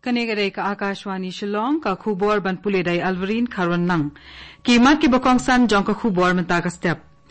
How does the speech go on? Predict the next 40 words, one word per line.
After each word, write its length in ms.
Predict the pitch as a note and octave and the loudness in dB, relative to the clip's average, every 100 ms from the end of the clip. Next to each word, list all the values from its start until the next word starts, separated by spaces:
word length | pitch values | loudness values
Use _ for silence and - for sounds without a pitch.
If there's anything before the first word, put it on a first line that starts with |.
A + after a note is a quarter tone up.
| - - - - - - _ | -20 -20 -20 -20 -20 -20 _
Pelait 360 | B3 C#4+ D#4+ D#4 | 4 6 4 4
pait 200 | D#4 A#3 | 4 6
ba 260 | D4 D4+ | 6 6
o 40 | C4+ | 8
Menteri 300 | B3+ B3+ B3 | 6 6 6
Rang 160 | B3 | 6
Bak 180 | A#3 G3+ | 6 6
Duk 160 | A3+ B3 | 4 4
Narendra 400 | A#3 A#3 A#3 A#3 | 4 4 4 4
Modi 400 | A3+ B3 C4 C#4 | 4 4 4 4
henin 300 | A#3 A#3 A3 | 4 2 0
ka 80 | A3 | -4
sengi. 460 | - A3 E3+ D3+ - | 0 2 2 0 -2
Ya 160 | F#3 | -2
shispa 420 | F3+ - G3+ A#3 | -2 -4 -2 0
khandai 300 | G3 A3 G#3 | 2 2 2
teli 220 | G#3 G#3 G#3 | 0 -2 -2
ki 60 | |
jat 180 | F#3 F#3 E3 | 0 -2 0
jing 160 | G3 F#3+ | -2 0
thung 260 | G#3+ A#3+ | 0 2
balak 280 | A3 G3 F3+ | 2 0 0
ban 100 | G3 | -2
shan 320 | - A3 G#3+ | 0 0 2
ha 160 | G3+ - | 0 0
kanu 260 | D#4+ C#4 | 2 2
kanu 240 | C4 A#3+ A#3 | 2 2 2
ka 100 | G#3+ | 0
jing 200 | G3+ G3+ | 0 0
long 280 | G3+ G#3 - | 0 -2 -4
ka 280 | G3 F#3 | -4 -2
sun 240 | F#3 - A3+ | -2 -2 0
beneng, 380 | G3+ G#3 D4 D4+ - - - | 0 2 2 -2 -18 -20 -6
bat 300 | E3+ F#3 F#3 | 2 2 2
ki 120 | - F3 | -4 -2
jing 180 | G#3+ | -2
thung 220 | G#3 F#3+ F#3 | -2 -2 -2
ki 80 | |
basai 280 | E3+ E3+ E3 | -4 -4 -4
so. 300 | - F#3 D#3 | -4 -4 -4